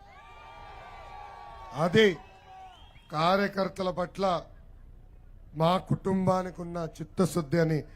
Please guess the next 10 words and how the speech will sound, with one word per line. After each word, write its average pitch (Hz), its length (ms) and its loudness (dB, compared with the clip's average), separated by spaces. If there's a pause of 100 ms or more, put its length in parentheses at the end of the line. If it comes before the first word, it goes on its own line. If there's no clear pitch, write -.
(280)
ఈ 165 200 2
సభాముఖంగా 170 680 2
నేను 156 200 2
మీకు 151 180 -2
తెలుపుతున్నా. 156 420 -6 (1120)
గత 196 180 2
నాలుగు 214 440 8
సంవత్సరాలు 208 540 4
పది 202 280 0
నెలలుగా 208 520 6